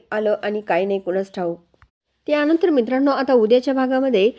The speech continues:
या आबोलीने कोर्टासमोर एक खूप मोठी लोखंडी पेटी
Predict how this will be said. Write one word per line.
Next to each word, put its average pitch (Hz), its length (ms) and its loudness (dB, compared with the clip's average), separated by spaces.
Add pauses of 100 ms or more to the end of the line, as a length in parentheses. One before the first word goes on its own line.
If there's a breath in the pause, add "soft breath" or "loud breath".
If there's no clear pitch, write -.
(300 soft breath)
या 240 160 4
आबोलीने 247 540 2
कोर्टासमोर 226 640 -2
एक 233 200 2
खूप 233 200 -6
मोठी 226 240 -2
लोखंडी 214 360 -2
पेटी 196 360 -2